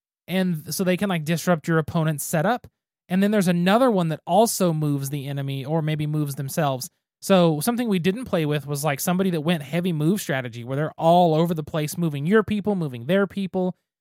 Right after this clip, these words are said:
I feel like that would be a fun way to play also. Um, there's, there is, there's just so many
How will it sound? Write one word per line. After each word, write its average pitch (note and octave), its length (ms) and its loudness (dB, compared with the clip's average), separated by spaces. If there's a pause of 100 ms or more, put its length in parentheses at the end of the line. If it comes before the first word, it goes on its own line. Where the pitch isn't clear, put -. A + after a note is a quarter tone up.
(120)
I E3+ 80 -4
feel G3+ 80 -2
like G3 140 -2
that F#3 180 2
would G#3+ 140 -2
be E3 100 2
a D3+ 60 0
fun E3 400 2
way D3 260 0
to C#3+ 160 -4
play C3+ 540 -4 (260)
also. D3+ 500 -4 (600)
Um, C#3+ 380 -4
there's, F3+ 200 0
there G3+ 180 4
is, G3 120 4
there's E3 180 0
just F3+ 180 -4
so G#3+ 180 0
many G#3 440 -2